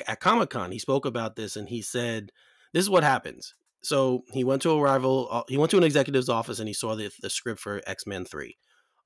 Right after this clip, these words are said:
Um, and he's, he asked what the draft was about. And he says, "Don't worry about it." So he started looking through it,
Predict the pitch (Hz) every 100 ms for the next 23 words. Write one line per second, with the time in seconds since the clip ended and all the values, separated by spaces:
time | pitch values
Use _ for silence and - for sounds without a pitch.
0 | - 101 95 95 95 90 - _ _ -
1 | 107 110 123 - 117 110 110 - - 104
2 | 110 101 139 165 113 95 104 - 104 -
3 | 98 117 - 120 117 107 95 95 107 120
4 | 113 107 - 139 147 127 110 135 120 113
5 | 160 214 143